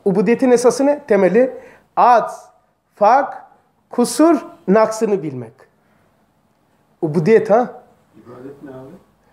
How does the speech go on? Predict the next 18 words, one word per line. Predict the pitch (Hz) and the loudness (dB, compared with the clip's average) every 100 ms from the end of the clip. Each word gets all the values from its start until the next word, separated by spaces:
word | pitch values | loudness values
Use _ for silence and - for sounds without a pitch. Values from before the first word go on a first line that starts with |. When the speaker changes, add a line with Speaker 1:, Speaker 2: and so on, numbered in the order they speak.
| - | -10
Speaker 1:
Ha. | 131 143 135 127 117 113 131 - _ _ _ - | -4 -2 0 -2 -6 -10 -14 -18 _ _ _ -4
İbadeti | 220 254 285 311 320 | 2 2 2 -2 -2
de | |
sen | 311 294 | 0 0
söyleyeceksin. | 247 208 175 165 170 196 | 2 -2 -4 -6 -6 -2
Es-suali | 233 233 240 240 247 | -2 2 0 2 -2
nisfülihim. | 233 226 226 190 131 131 - - - | -4 -4 -2 -2 -4 -12 -20 -20 -20
Sual | - 214 240 | -4 2 2
sormak | 240 220 233 233 | 2 0 -2 -4
ilmin | 220 220 | -6 -4
yarısı. | 190 151 151 - | -4 -6 -14 -8
İbadet | 190 240 269 269 | 0 2 2 2
ne | 208 | 2
ile | 196 | 4
ubudiyet | 226 185 196 214 196 | 2 2 0 2 2
arasında | 160 165 147 | 0 0 -4
fark? | 127 165 185 - _ _ _ _ _ _ _ _ 104 | 0 -2 -2 -8 _ _ _ _ _ _ _ _ _
Speaker 2:
İbadet, | 113 120 | -20 -20